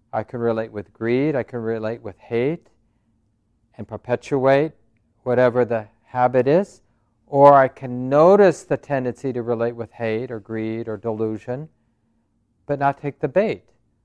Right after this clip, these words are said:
Oh yeah, that's just that tendency to kinda go dumb, but I'm not gonna do it. I can just feel what that feels like, see what that's like, but make the effort to stay awake, or feel the impulse to get greedy here 'cause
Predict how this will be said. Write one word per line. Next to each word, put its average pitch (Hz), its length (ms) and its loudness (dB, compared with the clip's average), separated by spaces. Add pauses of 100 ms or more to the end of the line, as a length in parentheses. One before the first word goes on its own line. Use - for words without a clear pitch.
(120)
Oh 196 60 -10
yeah, 170 140 -6
that's 131 320 -8
just - 300 -18
that 139 180 -8
tendency 143 460 -8
to 113 120 -8
kinda 113 360 -10 (460)
go 120 160 -2
dumb, 113 500 0
but 113 100 -12
I'm 127 100 -12
not 135 180 -10
gonna 147 160 -8
do 196 200 -8
it. 95 160 -20 (500)
I 113 120 -4
can 123 220 -6
just 123 300 0 (380)
feel 170 240 2
what 131 160 -4
that 113 180 -6
feels 165 280 -6
like, 110 220 -10
see 156 260 -8
what 131 180 -6
that's - 260 -12
like, 135 600 -2 (960)
but 139 260 2
make 139 600 -2 (120)
the 131 180 -6
effort 147 360 -6
to 127 80 -18
stay 127 240 -4
awake, 123 640 -2 (440)
or 117 260 -6 (420)
feel 175 500 6
the 151 200 -2
impulse 147 460 0
to 131 100 -12
get 117 220 -6
greedy 156 400 2
here 113 300 -2
'cause - 320 -12